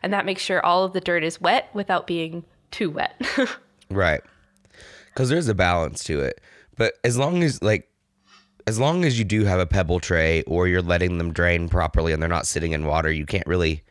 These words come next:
Speaker 2: overwatering is more about the consistency of how frequently you're watering, not about the one specific watering that you do,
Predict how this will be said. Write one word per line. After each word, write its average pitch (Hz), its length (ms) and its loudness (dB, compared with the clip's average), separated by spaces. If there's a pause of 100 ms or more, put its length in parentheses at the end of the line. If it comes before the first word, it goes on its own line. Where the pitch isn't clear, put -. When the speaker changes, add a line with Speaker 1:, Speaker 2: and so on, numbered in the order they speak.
(800)
Speaker 2:
overwatering 120 600 2
is 95 140 -2
more 98 180 0
about 82 260 -2
the 78 60 -6
consistency 95 760 -2
of 101 80 0
how 85 160 0
frequently 104 500 -2
you're 123 100 2
watering, 123 340 2
not 95 160 0
about 90 280 -2
the 87 80 -4
one 85 440 0
specific 80 640 -4
watering 71 480 -2
that 58 160 -8
you 67 100 -10
do, 55 300 -12